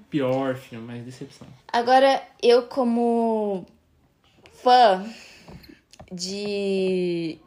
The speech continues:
Speaker 2: de livro que sou, eu coloquei Amor e Gelato, que eu já tinha comentado no podcast que o pessoal tava falando ruim. Eu assisti e eu achei o filme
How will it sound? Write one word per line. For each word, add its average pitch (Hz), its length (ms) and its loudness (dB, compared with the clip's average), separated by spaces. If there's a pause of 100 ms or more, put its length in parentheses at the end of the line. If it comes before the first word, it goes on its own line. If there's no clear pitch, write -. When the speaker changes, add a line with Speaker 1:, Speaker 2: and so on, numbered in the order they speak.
(160)
Speaker 2:
de 185 160 -12
livro 190 320 -6
que - 100 -16
sou, 202 580 -4
eu 185 140 -4
coloquei 196 840 -6
Amor 196 300 -6
e 202 40 -8
Gelato, 202 760 -6
que 190 200 -10
eu 185 140 -4
já 202 180 -8
tinha 233 260 -10
comentado 208 520 -12
no 190 80 -14
podcast 190 680 -10
que - 100 -20
o - 20 -14
pessoal 190 340 -14
tava 190 220 -14
falando 175 360 -14
ruim. 180 400 -14 (480)
Eu 226 140 -6
assisti 202 800 -10 (100)
e 190 220 -8
eu 185 480 -6
achei 185 760 -14
o 185 80 -16
filme 180 680 -14